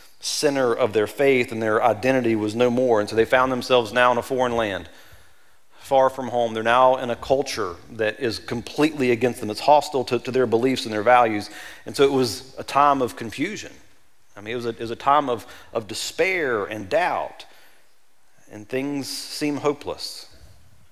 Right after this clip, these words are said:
And it seems like God's promise to bless the world through the people of Israel wasn't going to happen.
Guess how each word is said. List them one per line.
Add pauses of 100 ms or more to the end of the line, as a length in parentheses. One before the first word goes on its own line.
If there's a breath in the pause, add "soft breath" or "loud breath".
(160)
And
it
seems
like
God's
promise (300 loud breath)
to
bless
the
world
through
the
people
of
Israel
wasn't
going
to
happen.